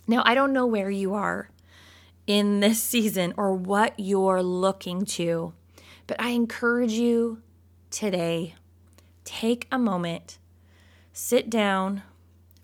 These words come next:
rest in the Lord and say, "Okay, God, what am I chasing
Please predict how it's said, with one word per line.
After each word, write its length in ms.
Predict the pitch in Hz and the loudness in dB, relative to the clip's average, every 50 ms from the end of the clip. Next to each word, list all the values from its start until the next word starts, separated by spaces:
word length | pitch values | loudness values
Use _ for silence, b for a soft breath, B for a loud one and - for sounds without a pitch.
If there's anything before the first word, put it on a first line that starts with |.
| - | -20
rest 600 | - 170 175 180 196 202 233 277 269 - - - | -12 -8 -2 0 2 2 2 2 0 -2 -6 -6
in 100 | - 277 | -4 -2
the 100 | 277 269 | 0 0
Lord 360 | 247 226 208 202 196 196 196 - | 0 0 -2 -2 -2 -4 -6 -8
and 140 | 196 190 - | -10 -10 -10
say, 240 | - 180 185 185 - | -10 -10 -10 -10 -8
"Okay, 320 | 190 190 190 - 202 175 | -10 -10 -8 -6 -8 -6
God, 340 | 170 190 170 165 - 185 - b b b b b b b b b b b | -6 -6 -6 -4 -6 -6 -8 b b b b b b b b b b b
what 380 | - 196 185 190 208 220 254 285 | -10 -8 -2 2 2 4 4 4
am 180 | 330 339 320 | 2 2 2
I 200 | 277 254 240 233 | 2 2 2 0
chasing 840 | 233 233 - - 196 185 180 185 - - - - - - - - | -2 -2 -4 -4 -4 -4 -4 -4 -6 -8 -10 -10 -10 -10 -10 -12